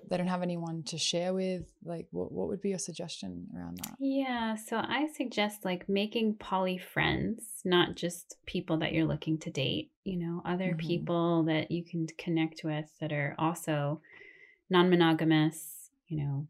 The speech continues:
Speaker 2: queer, kinky, like, whatever it is that you're sort of stepping into, like, make people, make friends with people in that paradigm or in that identity helps.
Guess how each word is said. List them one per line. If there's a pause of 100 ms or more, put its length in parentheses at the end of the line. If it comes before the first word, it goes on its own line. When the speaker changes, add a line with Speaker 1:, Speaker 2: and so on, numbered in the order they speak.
Speaker 2:
queer,
kinky,
like,
whatever
it
is
that
you're
sort
of
stepping
into,
like,
make
people, (100)
make
friends
with
people
in
that (420)
paradigm
or
in
that
identity (460)
helps.